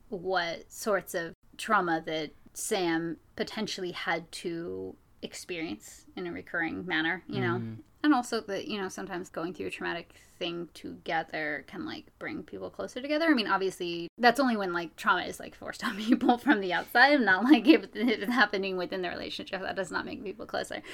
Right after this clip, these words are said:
Speaker 2: <laughs>
Speaker 1: But, um, when it's, like, coming from the outside, you know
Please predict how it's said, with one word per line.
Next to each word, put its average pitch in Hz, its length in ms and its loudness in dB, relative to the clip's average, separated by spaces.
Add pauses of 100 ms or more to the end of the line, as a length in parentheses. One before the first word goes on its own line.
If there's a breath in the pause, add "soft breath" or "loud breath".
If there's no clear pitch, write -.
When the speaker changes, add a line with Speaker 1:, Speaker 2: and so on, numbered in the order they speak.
Speaker 2:
<laughs> - 200 0
Speaker 1:
But, 165 500 10
um, 214 520 4 (300 loud breath)
when 247 160 4
it's, 202 120 -4
like, 202 140 -6
coming 208 240 -2
from 196 140 -6
the 185 100 -6
outside, 180 640 0
you 202 100 -4
know - 220 -12